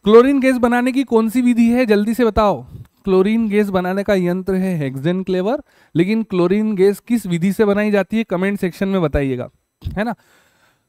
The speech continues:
चलिए, सेल्युलर and molecular biological research center कहाँ पे है? तो तेलंगाना की राजधानी क्या हो जाएगी? हैदराबाद हो जाएगी, है ना। आंध्र प्रदेश की अमरावती हो जाएगी।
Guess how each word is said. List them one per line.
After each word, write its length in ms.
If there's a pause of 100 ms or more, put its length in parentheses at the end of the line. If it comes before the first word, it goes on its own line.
चलिए, 240
सेल्युलर 560
and 240
molecular 460
biological 600
research 360
center 360
कहाँ 180
पे 140
है? 240 (840)
तो 100
तेलंगाना 600
की 100
राजधानी 440
क्या 140
हो 80
जाएगी? 460 (240)
हैदराबाद 640
हो 60
जाएगी, 300
है 100
ना। 140 (400)
आंध्र 260
प्रदेश 260
की 200
अमरावती 560
हो 120
जाएगी। 320